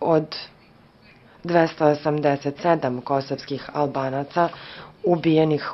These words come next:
u Korenici i okolini i u Meji tokom operacije u dolini reke, deo tačke optužnice tri,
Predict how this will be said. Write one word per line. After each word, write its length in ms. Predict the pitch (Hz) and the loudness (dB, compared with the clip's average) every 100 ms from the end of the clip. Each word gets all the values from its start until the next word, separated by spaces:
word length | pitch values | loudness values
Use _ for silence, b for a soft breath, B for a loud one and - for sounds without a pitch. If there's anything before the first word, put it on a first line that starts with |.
| - | -2
u 60 | |
Korenici 600 | 185 156 139 127 127 - | 2 2 2 0 -2 -4
i 40 | 131 | -4
okolini 600 | 123 139 127 139 165 170 - | -2 0 0 2 0 0 2
i 140 | 175 | 4
u 80 | 151 | 4
Meji 420 | 135 127 139 165 B B B B | 4 2 0 -2 B B B B
tokom 340 | 165 151 160 147 | 4 6 6 4
operacije 640 | 131 147 131 127 - 156 | 4 4 4 0 0 0
u 60 | 139 | 2
dolini 400 | 135 117 117 131 | 0 -2 -2 -2
reke, 460 | 120 113 - 110 - B B B B | -2 -4 -4 -8 -8 B B B B
deo 280 | 151 147 123 | 0 2 2
tačke 380 | 123 120 - 123 | -2 -4 -4 -4
optužnice 600 | 117 131 123 117 - 117 | -2 -4 -4 -4 -6 -8
tri, 360 | - 151 156 | -2 0 0